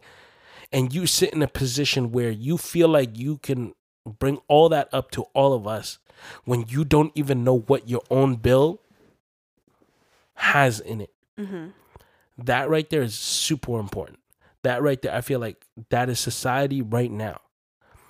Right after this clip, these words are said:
Speaker 1: Everyone wants to jump on a bandwagon. Everyone wants to say something.
Speaker 2: Mm-hmm.
Speaker 1: But no one wants to think about what is being said.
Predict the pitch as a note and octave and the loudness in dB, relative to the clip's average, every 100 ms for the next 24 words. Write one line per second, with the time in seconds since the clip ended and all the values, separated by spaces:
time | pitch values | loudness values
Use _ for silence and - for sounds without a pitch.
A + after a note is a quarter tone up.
0 | - - C3 D#3 F3 D3+ C#3+ C#3 A#2+ A#2 | -14 -4 -2 0 0 2 2 0 -2 -2
1 | A#2+ A#2+ A#2 G2+ G#2+ G#2 A#2 A#2+ A#2+ B2 | 0 0 -2 -6 -4 -4 -2 -2 -4 -4
2 | B2+ - B2 B2 C3+ C3 B2 A2+ B2 - | -6 -4 -2 0 2 2 0 -4 -8 -8
3 | B2 B2+ - A2 - - - _ _ _ | -6 -6 -8 -12 -14 -18 -20 _ _ _
4 | _ _ _ _ _ F#3+ F3 F3 F#3+ - | _ _ _ _ _ -20 -18 -20 -6 -2
5 | B2+ B2 C3+ C#3 D3+ D3 B2+ B2 A2 - | 0 2 4 4 4 2 0 -4 -4 -8
6 | - B2 A#2 A2 G#2+ G2+ F#2+ G#2+ F#2+ A2+ | -10 -8 -8 -8 -8 -8 -6 -8 -8 -12
7 | G2+ G2 G2 - A#2 C3 | -12 -12 -10 -10 -8 -8